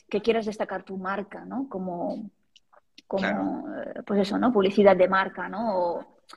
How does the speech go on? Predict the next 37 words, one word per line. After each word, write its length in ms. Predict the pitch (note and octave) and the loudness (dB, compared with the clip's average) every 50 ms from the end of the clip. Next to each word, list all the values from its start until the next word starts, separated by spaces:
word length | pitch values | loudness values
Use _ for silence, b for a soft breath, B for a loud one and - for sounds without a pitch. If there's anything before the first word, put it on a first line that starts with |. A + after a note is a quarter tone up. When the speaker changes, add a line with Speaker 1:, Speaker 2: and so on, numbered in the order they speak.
| _ _ _ | _ _ _
Speaker 1:
a 100 | _ - | _ -12
no 100 | - F#3 | -12 -10
ser 100 | - G#3 | -10 -6
que 100 | - F#3+ | -6 -6
sea 180 | - - G3 F#3 | -4 -4 -6 -6
un 120 | F#3+ G3 | -4 -4
remarketing 540 | - F#3+ F#3+ G3 G3 G3+ G3+ G#3 G3+ G#3 F#3 | -2 -2 0 2 0 0 0 -4 -6 -6 -8
porque 180 | G3 F3+ G3 F3+ | -8 -8 -10 -6
quieres 240 | - G3+ F#3+ F#3 | -4 -4 -4 -4
cambiarla 480 | - - F#3 F#3 F3+ G3 G3 F#3+ F3 E3+ | -6 -10 -8 -2 0 0 0 0 -2 -6
y 80 | E3+ E3+ | -6 -6
tal, 240 | - D#3+ D3+ E3 | -8 -10 -10 -8
¿no? 160 | E3+ G3 A#3+ A#3 | -6 -6 -6 -6
Pero, 400 | G#3 F#3+ F3 F3 F3+ - - - _ _ _ _ _ _ _ _ _ _ _ _ _ | -4 -6 -6 -6 -6 -10 -12 -14 _ _ _ _ _ _ _ _ _ _ _ _ _
no 120 | G3 G3+ G3+ | -8 -8 -8
sé, 200 | G3 - - - - - _ | -8 -10 -12 -12 -16 -20 _
creo 180 | - G3+ F#3 F#3 | -4 -2 -2 0
que 100 | - G#3 | 0 2
Speaker 2:
Sí. 360 | F#3+ - C3 G2+ G2+ - G3+ B B B B B B _ | 2 2 2 2 0 -6 -8 B B B B B B _
Al-, 120 | D#3 F3 - - _ _ _ | 6 6 6 4 _ _ _
a-, 360 | - D3+ D#3 - - C#3+ D3+ | -4 -4 -4 0 4 8 10
algo 220 | F3 F#3+ F#3+ G3+ - | 10 12 10 10 8
que 80 | F3+ F3 | 6 2
siempre 200 | D#3+ D#3+ F3+ F3 | 4 6 8 8
va 100 | E3+ D#3+ | 8 8
a 40 | |
funcionar 340 | C#3+ E3 C#3+ D#3+ D#3 D3+ D3+ | 6 4 4 6 6 6 6
muy 180 | D3 D3 D3 D3 | 6 6 6 6
bien 320 | D3+ D#3+ E3+ F3+ F3+ F3 - _ _ - | 6 6 6 4 4 0 -6 _ _ -10
y, 440 | C3+ B2+ - C#3 C3 C3 - C3+ C3 | -10 -6 -4 -2 -2 -2 0 0 4
y, 40 | C3 | 4
y 40 | B2 | 6
además 560 | A#2+ A#2+ A#2+ C3 D3 D#3 D3+ D3 - - - | 6 6 6 6 6 6 4 4 -2 -4 -2
que 140 | - B2+ A#2+ | -4 -4 -2
tenemos 300 | B2 C3 B2+ C#3 C#3+ C3+ | 0 0 2 2 2 2
que 80 | - C3+ | 4 4
apostar, 560 | B2 A2+ G#2 A#2+ - - C#3 C#3 D3+ E3 - | 4 4 4 -2 0 4 6 6 6 4 0